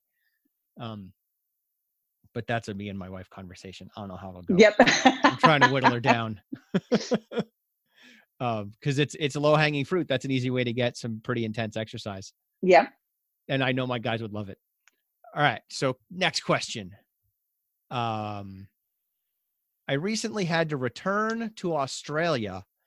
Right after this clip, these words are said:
Speaker 1: because I was laid off and my visa was going to expire. I left behind an American girlfriend and a cat. Knowing it may be months before we can see each other, what tips would you have for us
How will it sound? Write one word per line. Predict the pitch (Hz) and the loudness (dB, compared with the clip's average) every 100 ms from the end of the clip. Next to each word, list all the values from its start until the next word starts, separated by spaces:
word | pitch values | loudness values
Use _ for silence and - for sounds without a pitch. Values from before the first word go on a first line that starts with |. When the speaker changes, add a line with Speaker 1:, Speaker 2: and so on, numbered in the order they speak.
| _ - | _ -10
Speaker 1:
because | 131 139 131 | -4 -2 0
I | 120 | 0
was | 117 | -2
laid | 120 127 170 | -2 2 4
off | 165 151 156 - | 6 6 4 0
and | 127 | -6
my | 113 113 | -6 -4
visa | 131 139 143 | -4 -4 -4
was | 131 | -4
going | 131 120 117 | -2 -2 -4
to | 117 | -6
expire. | 110 - - 160 127 104 104 _ _ _ - | -8 -6 0 2 2 0 -6 _ _ _ -10
I | 123 | -6
left | 127 139 - | 0 0 0
behind | - 131 151 214 151 123 127 131 | -4 -2 2 4 4 2 -2 -6
an | 135 | -6
American | 120 123 143 151 139 | -4 -2 -2 -2 -4
girlfriend | 127 143 143 160 147 147 - | -2 0 0 -2 -4 -4 -6
and | 131 123 120 | -6 -6 -6
a | |
cat. | - 131 107 - _ _ _ _ _ _ _ _ _ - _ | -4 -4 -4 -10 _ _ _ _ _ _ _ _ _ -20 _
Knowing | 135 160 190 | 0 4 4
it | 190 | 4
may | 165 160 | 4 2
be | 156 | 2
months | 143 147 151 | 2 2 0
before | 143 - 143 | -2 0 0
we | 131 | 0
can | 123 | -2
see | - 196 | -2 0
each | 135 120 | 0 -2
other, | 98 98 110 _ _ _ _ _ _ _ - | -6 -8 -10 _ _ _ _ _ _ _ -10
what | 120 127 - | 0 0 0
tips | - 180 165 - | -2 0 0 -4
would | 151 139 131 | -6 -4 -2
you | 143 | -2
have | 135 127 110 104 101 | 0 2 2 0 -6
for | - 127 127 131 | -10 -4 0 0
us | 98 - - | -2 -6 -14